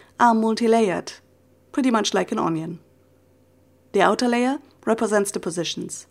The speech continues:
the demands parties openly express, packaged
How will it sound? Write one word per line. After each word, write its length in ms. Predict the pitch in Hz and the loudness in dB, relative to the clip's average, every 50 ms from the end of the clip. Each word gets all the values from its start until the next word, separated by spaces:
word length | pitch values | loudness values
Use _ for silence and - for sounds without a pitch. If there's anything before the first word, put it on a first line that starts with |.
| _ _ - | _ _ -6
the 80 | 185 185 | -4 -2
demands 520 | 175 196 185 180 185 185 175 175 175 - | 0 2 4 6 6 6 4 4 0 -2
parties 460 | - - 180 175 175 180 170 165 - - | -2 0 0 0 2 0 -2 -4 -2 -2
openly 360 | 202 196 - 202 185 180 170 | -2 0 0 0 0 0 0
express, 580 | - - - - - 190 175 170 - - - - _ - - _ - | -2 -4 -6 -4 -2 -2 -2 -2 -4 -8 -12 -14 _ -20 -16 _ -4
packaged 560 | - 220 214 214 240 220 - - - - - | 0 0 0 0 -2 -4 -4 -4 -6 -8 -10